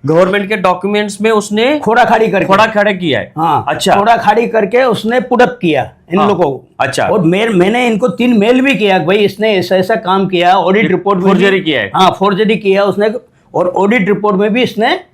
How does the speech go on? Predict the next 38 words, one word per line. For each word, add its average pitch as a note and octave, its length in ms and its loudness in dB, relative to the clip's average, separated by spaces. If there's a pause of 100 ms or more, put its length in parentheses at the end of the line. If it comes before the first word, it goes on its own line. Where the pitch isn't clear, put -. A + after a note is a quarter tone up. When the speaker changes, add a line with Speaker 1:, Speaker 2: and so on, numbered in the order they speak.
(160)
Speaker 1:
हाँ। A#2 300 -6 (140)
Speaker 2:
गड़बड़ G3+ 320 2
किया G3 260 0
था। C#3 220 -2
एक G#3+ 160 0
Speaker 1:
हाँ। G#3 80 -4
Speaker 2:
ऑडिट G3+ 280 0
रिपोर्ट F#3+ 240 -2
में G#3 100 0
संपूर्ण G3 380 -2
महाराष्ट्र F#3 440 -2
लिखता E3+ 360 -2
है, E3+ 100 -4
एक G3+ 240 -2
ऑ-, G3+ 280 -2
ऑडिट F#3+ 240 0
रिपोर्ट F#3 280 0
में A3 300 -2
only G3+ 320 2
for G3+ 160 -2
टी G#3+ 120 0
विभाग F3+ 380 2
लिखता D3+ 300 -2
है। D#3 220 0
Speaker 1:
मतलब, C3 540 -2
अ, C3 140 0
इसका C#3+ 300 -2
मतलब F3 320 -2
कि G#3 100 -4
गवर्नमेंट D#3 480 0
के F#3 80 -4
डॉक्यूमेंट D3+ 640 -4
के E3+ 100 -2
अनुसार C#3+ 420 -2
जिसको C3+ 340 -4
जिस D#3+ 260 -2
एरिया C#3+ 300 0
में G#3+ 340 -2